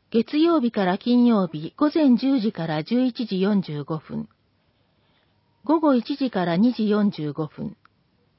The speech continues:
午後七時から八時四十五分。ところ、市民健康センター、およびサニープレイス座間。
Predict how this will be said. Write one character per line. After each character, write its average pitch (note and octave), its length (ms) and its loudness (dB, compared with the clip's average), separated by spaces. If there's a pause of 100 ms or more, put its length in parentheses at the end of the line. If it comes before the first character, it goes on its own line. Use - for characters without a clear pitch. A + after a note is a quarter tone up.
(480)
午 D4 140 4
後 D4+ 160 4
七 A#3 280 6
時 A3+ 120 -4
か D#3+ 160 -2
ら D#3+ 120 0
八 F#3+ 260 -6
時 B3 160 -2
四 G3+ 220 2
十 C#3+ 220 -6
五 D3+ 120 -6
分。 - 360 -12 (1500)
と A3+ 120 -2
こ A#3+ 180 2
ろ、 F#3 220 0 (320)
市 - 180 2
民 D#4 220 4
健 D4 300 2
康 C4 220 2
セ C4 160 0
ン G#3+ 80 2
タ D3 380 -6 (240)
ー、 - 80 -6
お G3 60 0
よ F#3+ 160 0
び E3+ 240 -6 (100)
サ G#3 100 0
ニ D4 240 4
ー - 60 -14
プ C#4+ 80 -2
レ C4 160 2
イ G3 60 -2
ス - 160 -18
座 D#3 180 -6
間。 - 200 -12